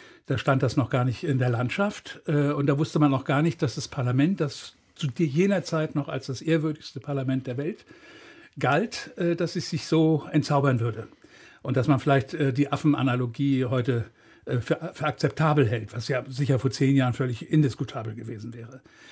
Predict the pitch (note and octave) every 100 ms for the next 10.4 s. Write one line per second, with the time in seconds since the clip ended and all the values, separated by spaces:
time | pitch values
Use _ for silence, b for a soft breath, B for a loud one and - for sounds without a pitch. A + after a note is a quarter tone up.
0 | B - D3+ D3 - D#3+ F3 E3+ C#3+ D3
1 | - E3 D3 D3 D3+ - E3+ - C3 C3
2 | C3 C3 A#2 C3+ - B2+ A2+ - G#2+ -
3 | - - - D#3+ - B2+ C#3+ C3+ - -
4 | - C3 C#3+ C#3 B2+ - C#3 D3 D#3+ F3
5 | G3 - - F3+ - F3 F3+ - D3 -
6 | D#3 E3 D#3 D3+ D3 B2+ C#3+ A#2+ C3 C3
7 | A#2 D3+ A#2+ B B B - C3 C#3 C#3+
8 | C3 C3 B2 D#3 B2 - C3+ C3 B2+ B2+
9 | C3 C#3 D3 - B B A2+ D3 G3 E3
10 | F#3+ A3+ B3